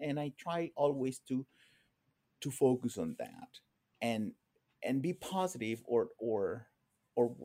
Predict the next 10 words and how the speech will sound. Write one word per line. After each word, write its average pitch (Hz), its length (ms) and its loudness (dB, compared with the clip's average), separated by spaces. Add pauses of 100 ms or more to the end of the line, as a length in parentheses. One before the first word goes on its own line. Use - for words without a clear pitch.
(100)
you 180 120 -2
know, 123 180 2
try 156 280 -4
to 147 80 -2
be 131 200 2
a 120 40 6
little 123 360 2
honest 104 600 -2
if 87 140 -12 (100)
the, 95 320 -10